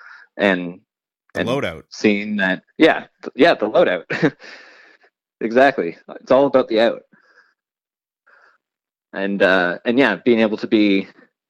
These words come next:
Speaker 1: be aware at all times too, and not just kind of half-ass it the whole way through,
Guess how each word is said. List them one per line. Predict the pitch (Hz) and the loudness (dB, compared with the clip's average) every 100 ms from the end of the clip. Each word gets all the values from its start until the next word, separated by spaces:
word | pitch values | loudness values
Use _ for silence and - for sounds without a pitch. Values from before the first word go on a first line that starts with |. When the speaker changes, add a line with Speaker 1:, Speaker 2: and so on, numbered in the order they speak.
| _ _ _ - | _ _ _ 2
Speaker 1:
be | 233 | 4
aware | 127 113 123 | 6 4 4
at | 117 | 2
all | 104 | 0
times | 104 104 104 104 92 | -4 -4 -2 -4 -6
too, | - 110 95 | -2 0 0
and | 90 | -2
not | 95 98 95 | 0 0 0
just | - - | -4 -4
kind | 104 | 0
of | 95 82 - - _ _ _ _ _ _ - | 0 -2 -6 -20 _ _ _ _ _ _ -2
half-ass | 107 95 92 98 110 | -2 0 0 0 0
it | 95 | -2
the | 104 | -2
whole | 107 95 | 0 0
way | 90 85 | 2 -2
through, | - 101 92 85 | -2 -2 -2 -2